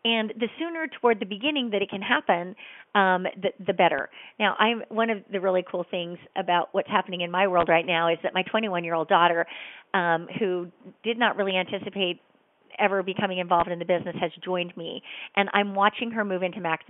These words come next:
massive action. She's bringing me five or six three-way calls a day. Today, she reached out to thirty-five people. Like, she's in massive action, and as a result,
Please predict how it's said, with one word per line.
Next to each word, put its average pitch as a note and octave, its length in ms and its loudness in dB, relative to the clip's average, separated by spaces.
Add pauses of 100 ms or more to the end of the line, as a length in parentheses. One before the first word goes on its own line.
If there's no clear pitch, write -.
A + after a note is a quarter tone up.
massive E3 340 0
action. D3+ 380 0
She's F3 180 -8
bringing F#3 260 -8
me F3 160 -8
five G3 180 2
or G3+ 140 -8
six F#3 200 -4 (320)
three-way F#3 300 4
calls E3 240 6
a F3+ 60 -4
day. D#3 300 0
Today, G#3 300 2 (120)
she G3+ 80 -8
reached F3+ 320 -6
out F3 160 2
to E3+ 60 -12 (140)
thirty-five F#3 480 2 (100)
people. E3+ 380 -2 (380)
Like, F#3 100 4 (100)
she's A3 240 0
in A#3+ 300 2
massive F#3 460 4
action, F3+ 480 0 (360)
and F#3 400 2
as G3 120 2
a G3 60 -2
result, F#3+ 600 2